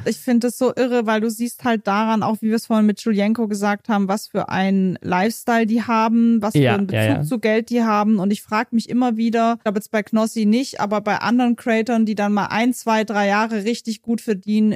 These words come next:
Speaker 1: wie wollen diese Menschen noch mal arbeiten gehen und ein Gehalt bekommen, das nicht in diesen Sphären ist? Also, wie soll das funktionieren?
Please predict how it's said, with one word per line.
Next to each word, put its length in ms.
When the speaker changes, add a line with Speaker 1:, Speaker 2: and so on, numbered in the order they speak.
Speaker 1:
wie 340
wollen 440
diese 320
Menschen 480
noch 220
mal 580
arbeiten 560
gehen 380
und 260
ein 440
Gehalt 460
bekommen, 540
das 260
nicht 220
in 100
diesen 320
Sphären 640
ist? 460
Also, 280
wie 140
soll 280
das 180
funktionieren? 760